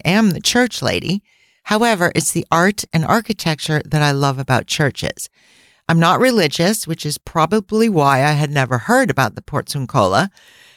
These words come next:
And I assume that most people that go to Assisi for the pilgrimage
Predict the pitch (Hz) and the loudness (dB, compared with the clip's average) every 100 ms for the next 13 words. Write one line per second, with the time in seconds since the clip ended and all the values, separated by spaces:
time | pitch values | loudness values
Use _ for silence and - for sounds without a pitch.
0 | - 185 185 175 170 247 226 170 170 170 | -6 -2 0 0 0 2 2 2 0 -2
1 | - 190 170 170 - _ _ _ _ 147 | -2 -2 0 0 -2 _ _ _ _ -6
2 | 127 - 143 156 196 175 - 202 196 - | -2 2 2 2 0 0 0 2 2 2
3 | 208 - _ _ _ _ - 139 127 _ | 0 -2 _ _ _ _ -10 -8 -10 _
4 | - 139 190 196 190 170 180 175 185 190 | -2 2 2 2 -2 0 0 0 0 2
5 | 202 - | 0 -2